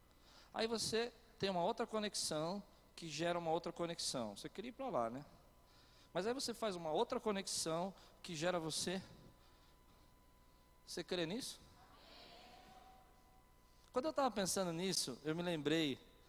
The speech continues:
as coisas que Deus fez na minha vida. Eu não queria ser pastor. Queria, gente, o pastor sofre, irmão.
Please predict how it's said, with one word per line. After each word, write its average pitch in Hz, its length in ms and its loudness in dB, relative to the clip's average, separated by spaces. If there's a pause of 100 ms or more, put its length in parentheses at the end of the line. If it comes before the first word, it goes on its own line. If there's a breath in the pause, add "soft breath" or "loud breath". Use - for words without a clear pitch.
(440 loud breath)
as 151 120 0
coisas 170 240 2
que - 120 -4
Deus 156 240 0
fez 151 200 0
na 139 80 -2
minha 135 200 0
vida. 110 240 0
Eu 175 60 4
não 214 60 0
queria 202 200 2
ser 180 140 -2
pastor. 107 460 -4 (1500)
Queria, 110 240 -6
gente, 117 180 -14
o - 60 -20
pastor - 240 -12
sofre, - 400 -12
irmão. - 160 -20